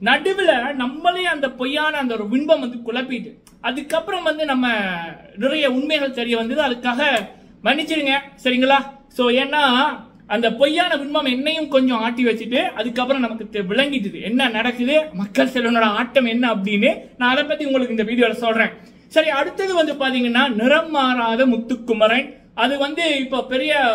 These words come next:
பத்திரிகை நிருபர் ஒருத்தர் வந்து போட்டிருந்தாரு, இந்த போலி ஜாக்லினை பத்தியும் போலி சௌந்தர்யா பத்தியும், அதாவது சௌந்தர்யாவின் நாலாவது காதல் அப்படின்னு. அஹ், சரி, இது எல்லாத்தையும் வந்து டீட்டெயிலா இந்த வீடியோல வந்து பார்க்கலாம், சரிங்களா?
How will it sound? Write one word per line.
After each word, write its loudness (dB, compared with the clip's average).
பத்திரிகை -4
நிருபர் 4
ஒருத்தர் -4
வந்து 0
போட்டிருந்தாரு, 2
இந்த -4
போலி 2
ஜாக்லினை -4
பத்தியும் -4
போலி 0
சௌந்தர்யா -2
பத்தியும், -6
அதாவது 0
சௌந்தர்யாவின் 0
நாலாவது 0
காதல் -2
அப்படின்னு. 0
அஹ், 2
சரி, -6
இது -2
எல்லாத்தையும் 0
வந்து -4
டீட்டெயிலா 0
இந்த -2
வீடியோல 2
வந்து -4
பார்க்கலாம், -2
சரிங்களா? 2